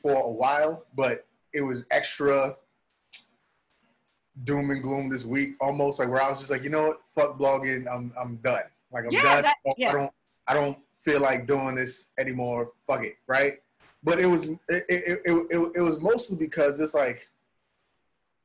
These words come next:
Speaker 1: it was that compounded with the fact that there, there's a, a, a, a girl that I knew growing up who, um, she was literally arguing with this white woman in her comments on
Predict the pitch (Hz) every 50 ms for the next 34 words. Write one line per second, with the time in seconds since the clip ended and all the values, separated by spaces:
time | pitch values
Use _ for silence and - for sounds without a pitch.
0 | _ _ _ _ _ - 156 151 147 127 113 113 147 160 175 175 170 - - -
1 | _ _ _ _ _ _ _ _ _ _ _ _ _ _ _ _ _ _ _ _
2 | _ _ _ _ _ _ _ _ _ _ _ - - 165 160 147 156 165 156 156
3 | 147 147 139 143 139 143 131 - - 143 131 131 127 123 - 127 120 117 - 131
4 | 135 135 131 127 135 131 131 127 127 127 123 120 117 117 113 - 123 120 120 117
5 | 110 - 127 120 - - 123 117 - - _ _ _ _ _ - 120 113 123 139
6 | 143 139 135 135 131 127 127 131 120 113 120 127 123 123 120 120 123 123 110 -
7 | - _ _ _ _ _ _ _ _ - 139 127 120 117 110 107 101 98 98 98
8 | 98 _ _ _ _ _ _ _ _ _ _ _ _ _ _ _ _ _ _ _
9 | _ _ _ _ - - - - 160 156 143 156 170 170 160 147 147 - 135 143
10 | 156 156 151 147 151 147 143 139 131 127 123 120 120 117 120 127 123 120 117 -
11 | 123 127 127 123 123 127 123 120 120 - 127 131 127 123 131 120 120 120 - 135
12 | 131 127 127 123 117 117 - 107 107